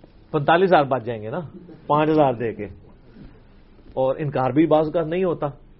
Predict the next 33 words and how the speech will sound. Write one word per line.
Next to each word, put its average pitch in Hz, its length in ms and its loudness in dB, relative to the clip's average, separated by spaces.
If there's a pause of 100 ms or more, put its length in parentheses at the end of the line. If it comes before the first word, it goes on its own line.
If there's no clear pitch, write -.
کسی 131 180 -8
ایسی 131 260 -4
جگہ 120 180 -10
پہ، 135 60 -20 (100)
تو 147 60 -8
وہ 156 60 -6
کہتا 175 240 -2
ہے، 175 40 -4
"بس 170 160 -4
اتنا 175 220 -4
ہی 190 100 -2
دیں 180 160 -2
کہ 160 120 -6
آپ 143 200 0
کو، 147 260 -2 (520)
جس 143 180 -8
پہ 185 80 2
آپ 170 140 4
سمجھیں 180 280 -2
کہ 170 100 -6
بس 156 220 -6
ٹھیک 165 200 -4
ہے، 165 60 0
ڈوب 127 280 -4
گئے۔" 87 100 -14 (400)
اچھا، - 200 -2
اس 226 140 -6
طرح 247 120 2
کے 247 80 2
جو 254 60 4
ڈوبے 190 260 4
ہوئے، 240 260 8
اے، 180 480 0